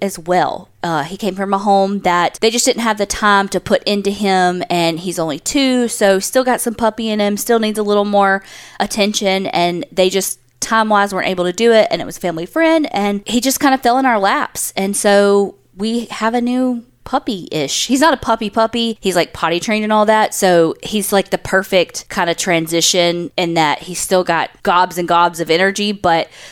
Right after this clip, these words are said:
we don't have to do the, "Oh, let me train you to go outside. Let me tell you to not eat those shoes." You know, there's none of that.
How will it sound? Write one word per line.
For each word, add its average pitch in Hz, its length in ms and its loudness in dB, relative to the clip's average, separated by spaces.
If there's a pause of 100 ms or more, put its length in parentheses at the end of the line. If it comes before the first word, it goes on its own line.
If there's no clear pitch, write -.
(120)
we 190 80 4
don't 165 120 4
have 175 160 0
to 175 80 -10
do 170 160 2
the, 160 260 2
"Oh, 226 160 2
let 190 160 0
me 208 140 -2
train 170 280 -4
you 185 60 -4
to 196 80 -4
go 220 120 2
outside. 165 540 0
Let 175 100 0
me 196 280 -4
tell 208 160 0
you 208 160 -2
to 208 140 -2
not 185 260 2
eat - 360 -8
those 156 160 0
shoes." 135 440 -4
You 233 100 2
know, 175 180 2
there's 190 240 0
none 185 160 2
of 151 80 -2
that. - 420 -2